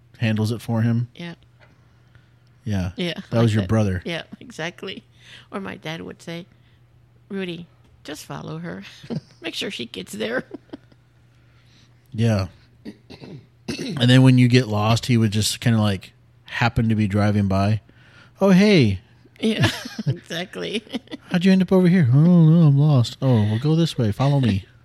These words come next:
Speaker 1: I'll get you there." Huh.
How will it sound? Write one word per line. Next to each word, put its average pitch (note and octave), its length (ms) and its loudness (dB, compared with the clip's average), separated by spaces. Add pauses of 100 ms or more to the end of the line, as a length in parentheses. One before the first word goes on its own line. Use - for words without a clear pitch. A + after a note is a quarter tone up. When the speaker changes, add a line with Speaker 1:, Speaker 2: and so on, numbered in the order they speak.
(140)
Speaker 1:
I'll C3 60 -8
get B2+ 180 -2
you G2+ 80 -2
there." F#2+ 180 -4 (1800)
Huh. F#2+ 200 0